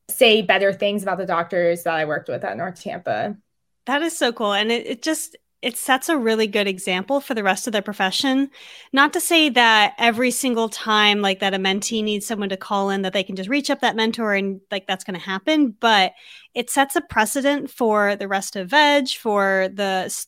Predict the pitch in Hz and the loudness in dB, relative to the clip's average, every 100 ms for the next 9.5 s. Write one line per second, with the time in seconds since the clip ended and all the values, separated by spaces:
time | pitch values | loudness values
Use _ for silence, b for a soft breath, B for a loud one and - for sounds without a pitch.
0 | - 214 - - 240 233 226 202 196 196 | -4 -4 -4 -2 0 0 -2 -6 -4 -4
1 | 196 208 226 220 202 185 190 196 202 202 | -4 -10 -8 -4 -2 -2 -2 -2 -2 -6
2 | 220 220 214 202 185 190 - 202 202 302 | -4 -2 -2 -2 -2 -6 -4 -4 -2 -2
3 | 359 - B B B 254 233 233 240 247 | -4 -8 B B B 0 2 4 4 0
4 | 240 233 214 208 214 233 220 220 214 214 | 0 2 2 2 2 2 2 2 0 -4
5 | 226 - 269 254 311 285 202 202 220 247 | -6 -4 -4 -2 -2 -2 -2 -2 0 0
6 | 226 220 202 185 180 175 170 175 - 208 | 0 0 0 -4 0 0 0 -6 -10 -14
7 | - 208 185 - 202 185 175 202 - 220 | -8 -4 -2 -2 -2 -2 -4 -6 -6 -4
8 | 190 - - - 202 196 175 226 185 - | -4 -8 -12 -4 0 0 -2 -6 -8 -4
9 | 190 185 160 - 220 | -4 -2 -6 -8 -12